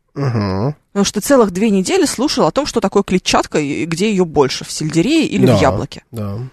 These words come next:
Speaker 2: И там, что добавленный сахар в томатном соке гораздо вреднее, чем добавленный сахар в чипсах, условно говоря. Всё это я придумала только что. Да? А, у меня был такой опыт, я, по-моему, рассказывала много раз уже, что, э, я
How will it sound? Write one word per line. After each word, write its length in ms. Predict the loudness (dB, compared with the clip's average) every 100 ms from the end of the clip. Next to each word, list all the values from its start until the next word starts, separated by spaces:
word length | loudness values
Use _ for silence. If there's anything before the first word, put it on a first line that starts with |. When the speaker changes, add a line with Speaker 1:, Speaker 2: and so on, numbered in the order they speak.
| _ _ _ _
Speaker 2:
И 120 | -6
там, 220 | -4 -2
что 180 | -4 -2
добавленный 480 | 0 2 2 2 0
сахар 340 | 2 0 0
в 60 | -2
томатном 360 | 0 0 0 -2
соке 280 | -2 -4
гораздо 340 | 0 2 2 2
вреднее, 480 | -2 -2 -2 -2 -4
чем 400 | -2 0 -2 -6 _ _ _
добавленный 520 | -6 0 0 2 0
сахар 320 | 0 -2 -2
в 140 | -10 -8
чипсах, 480 | -6 -6 -10 -12 -10
условно 360 | -4 -4 -4
говоря. 300 | -6 -2 0
Всё 200 | -2 -4
это 140 | -4 -6
я 40 |
придумала 380 | -12 -12 -12 -16
только 160 | -20 -20
что. 140 | -20 -20 -20 -20 -20 -4
Да? 180 | -2 -2 -4 -6
А, 380 | 2 6 6 4
у 60 | 4
меня 220 | 2 4
был 260 | 2 0 0
такой 280 | 0 -2 -2
опыт, 180 | 0
я, 80 | -2
по-моему, 160 | -2 -4
рассказывала 460 | -4 -2 -2 -2
много 260 | -6 -6 -4
раз 180 | -6 -4
уже, 140 | -6
что, 560 | -6 -2 2 2 2 -2
э, 240 | -6 -6 -6
я 200 | -4